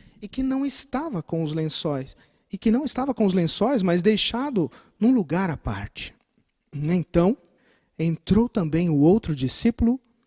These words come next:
que chegara primeiro ao sepulcro, e viu e creu, pois ainda não tinham compreendido a Escritura,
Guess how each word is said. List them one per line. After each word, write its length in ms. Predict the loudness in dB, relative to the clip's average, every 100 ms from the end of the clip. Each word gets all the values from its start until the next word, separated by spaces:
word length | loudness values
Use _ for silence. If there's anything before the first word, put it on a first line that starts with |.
| _
que 80 | -4
chegara 500 | 0 0 0 0 0
primeiro 520 | 2 2 2 -2 0
ao 40 | -2
sepulcro, 640 | -2 0 2 2 2 -4 -4 _ _ _
e 80 | -8
viu 480 | -4 4 8 8 4 _ _ _ _ -8
e 80 |
creu, 480 | -8 _ 4 4 2 -6 _ _ _ _ _ _ -20 _
pois 200 | 4 6
ainda 300 | 6 4 4
não 180 | 4
tinham 460 | 2 0 2 4 2
compreendido 1040 | 2 4 4 4 2 4 2 4 2 4
a 80 | 4
Escritura, 760 | 4 2 2 2 4 6 6